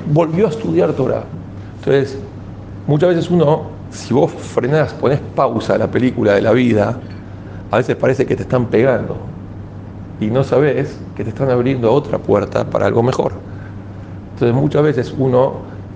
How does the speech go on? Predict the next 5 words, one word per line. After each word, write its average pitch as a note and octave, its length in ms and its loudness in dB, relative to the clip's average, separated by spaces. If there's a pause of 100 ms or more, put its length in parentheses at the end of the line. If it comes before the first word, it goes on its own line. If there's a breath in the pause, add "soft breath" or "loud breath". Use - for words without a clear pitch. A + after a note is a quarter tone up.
(200)
nos F#2+ 140 -2
apuramos A#2+ 580 2
a, G2 640 -2
a F2 40 -4
juzgar. A2 560 0